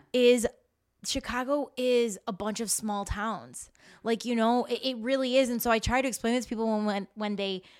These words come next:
when they come and when they visit, I'm like, "Chicago is a community of small towns. We just happen to be ten minutes away from downtown and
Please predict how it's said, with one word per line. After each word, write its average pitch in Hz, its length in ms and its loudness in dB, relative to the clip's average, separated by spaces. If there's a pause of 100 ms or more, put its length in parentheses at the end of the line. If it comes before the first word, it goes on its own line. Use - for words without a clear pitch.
when 214 140 -2
they 190 100 2
come 240 260 2
and 254 80 4
when 208 120 4
they 185 120 4
visit, 220 220 2
I'm 208 100 4
like, 202 220 2
"Chicago 226 640 -2
is 214 160 -6
a 214 40 -6
community 180 440 0
of 160 80 -6
small - 220 -8
towns. 165 300 -8
We 185 160 -4
just 180 200 -2
happen 180 260 0
to 175 40 0
be 175 300 2 (640)
ten 185 220 0
minutes 160 240 -6
away 156 280 -6
from 180 200 -10
downtown 156 580 -4
and 196 280 -2